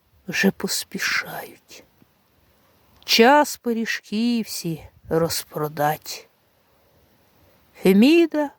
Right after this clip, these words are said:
по обід спочила, об'їлася вона маци,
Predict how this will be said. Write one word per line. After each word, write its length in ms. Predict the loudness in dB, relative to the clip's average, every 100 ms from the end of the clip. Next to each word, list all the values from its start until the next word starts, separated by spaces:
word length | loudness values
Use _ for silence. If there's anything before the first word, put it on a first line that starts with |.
| _
по 100 | -4
обід 800 | -2 -2 -4 -4 -2 -2 -4 -10
спочила, 1120 | -14 -12 -8 -6 -4 -4 0 2 2 2 0 -4 -12 _ _ -20 _ _ _ _ _ 2
об'їлася 840 | 6 6 6 6 4 0 0 0
вона 440 | 2 0 0 0 0
маци, 840 | -2 -4 -6 -6 -2 0 0 -4